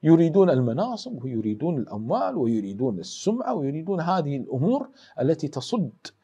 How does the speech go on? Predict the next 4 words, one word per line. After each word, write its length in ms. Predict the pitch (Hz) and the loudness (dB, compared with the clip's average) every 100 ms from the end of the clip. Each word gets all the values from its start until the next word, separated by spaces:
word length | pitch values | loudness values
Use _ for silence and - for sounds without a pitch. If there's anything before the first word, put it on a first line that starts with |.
| _ - 127 | _ -14 -6
الناس 640 | 127 175 233 233 - - _ _ _ _ | -4 -2 -4 -4 -12 -14 _ _ _ _
عن 160 | 151 120 | -2 0
الحق. 420 | - - 92 - - _ _ _ _ _ _ - | -4 -8 -8 -16 -18 _ _ _ _ _ _ -18
فدائما 480 | 101 127 135 107 | -6 -4 -4 -6